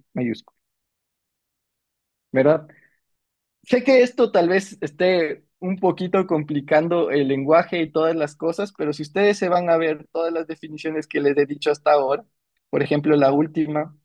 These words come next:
parte de que F estrella de esto de aquí es igual a esto, fue exactamente la manera en la que lo definimos acá arriba.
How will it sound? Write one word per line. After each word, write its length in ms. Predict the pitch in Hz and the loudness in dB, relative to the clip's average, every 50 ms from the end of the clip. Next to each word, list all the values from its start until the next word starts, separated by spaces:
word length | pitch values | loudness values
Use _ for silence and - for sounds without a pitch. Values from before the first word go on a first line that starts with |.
| _ _ _ _ _ _ _ _ _ _ _ | _ _ _ _ _ _ _ _ _ _ _
parte 380 | - 147 151 147 147 170 180 | 2 2 2 2 0 -2 0
de 160 | 165 151 139 143 | 0 0 -2 -2
que 280 | - 143 139 131 - _ _ | -4 -6 -6 -6 -8 _ _
F 260 | - - 151 143 156 | -6 -4 -2 0 0
estrella 480 | 151 147 - - 143 147 147 139 143 139 | -2 -4 -2 0 0 2 2 4 2 2
de 100 | 135 139 | 2 0
esto 200 | 143 143 - 151 | -2 -2 -2 -2
de 80 | 139 131 | -2 -2
aquí 440 | 127 - - 208 233 294 302 - _ _ - | -4 -4 -4 -2 -2 -2 -4 -10 _ _ -12
es 140 | - 151 147 | -8 -4 0
igual 240 | 143 143 147 143 | 2 2 4 4
a 80 | 139 143 | 4 2
esto, 420 | 147 170 151 - 214 226 - - _ | 2 0 0 -2 -2 -2 -2 -4 _
fue 120 | _ 160 165 | _ -2 -2
exactamente 640 | - - 190 196 - - 170 165 165 175 175 185 | -2 -2 -4 -4 -2 -2 -2 -2 -2 -4 -4 -2
la 100 | 180 165 | -2 -2
manera 320 | 151 143 135 135 139 151 165 | -2 -2 -4 -4 -4 -4 -4
en 80 | 160 | -2
la 120 | 156 147 143 | -4 -4 -6
que 320 | - 156 156 147 151 - _ _ _ | -6 -6 -8 -8 -8 -12 _ _ _
lo 120 | - 139 127 | -6 -4 -4
definimos 420 | 127 123 - 131 135 139 143 135 | -4 -4 -6 -6 -4 -4 -2 -2
acá 200 | 139 131 - 135 | -2 -2 -2 -2
arriba. 280 | 120 120 123 120 104 | -2 0 -2 -4 -4